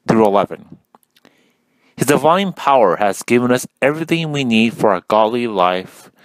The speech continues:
through our knowledge of Him who called us by His own glory and goodness. Through these He has given us His very great and precious promises,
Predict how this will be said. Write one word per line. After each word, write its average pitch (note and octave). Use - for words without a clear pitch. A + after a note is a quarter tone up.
through A2
our G2+
knowledge A#2
of -
Him G2
who A2+
called C3
us C#3
by G2
His F#2+
own A#2
glory G#2+
and G#2
goodness. -
Through C3+
these F3+
He -
has C#3
given C#3+
us B2+
His -
very C3
great G#2+
and F#2+
precious A2+
promises, A2+